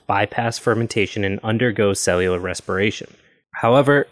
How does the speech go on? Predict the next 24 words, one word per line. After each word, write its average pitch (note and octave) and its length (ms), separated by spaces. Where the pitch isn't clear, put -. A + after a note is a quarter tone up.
facultative C#3 540
anaerobic G#2+ 580
organisms G#2+ 520
will G#2 60
both G#2+ 220
ferment G2 540
and A#2 260
undergo G2+ 400
respiration A2+ 680
in A#2 160
the A2 80
presence G2 400
of - 120
oxygen. - 440
So G#2 80
what G2+ 120
that G#2 180
means D3 340
is B2 300
it - 140
can A#2+ 140
exist G#2+ 500
with C#3+ 180
oxygen A#2+ 480